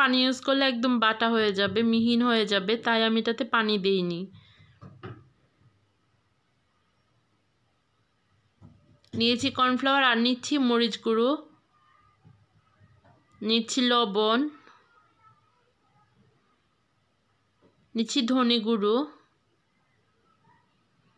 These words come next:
নিচ্ছি চাট মশলা। এগুলো সবগুলো আমি পরিমাণ মতো নিয়ে নিচ্ছি স্বাদ অনুযায়ী।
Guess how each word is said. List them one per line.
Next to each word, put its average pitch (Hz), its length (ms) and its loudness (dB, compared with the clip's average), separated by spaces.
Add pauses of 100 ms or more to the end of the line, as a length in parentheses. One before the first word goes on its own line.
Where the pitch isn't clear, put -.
(440)
নিচ্ছি 226 360 -2 (160)
চাট 226 240 0 (100)
মশলা। 214 560 0 (1000)
এগুলো 233 300 0
সবগুলো 262 460 0
আমি 294 140 2 (120)
পরিমাণ 247 360 2
মতো 233 240 0
নিয়ে 220 220 2
নিচ্ছি 208 500 -2
স্বাদ 214 340 0
অনুযায়ী। 190 540 0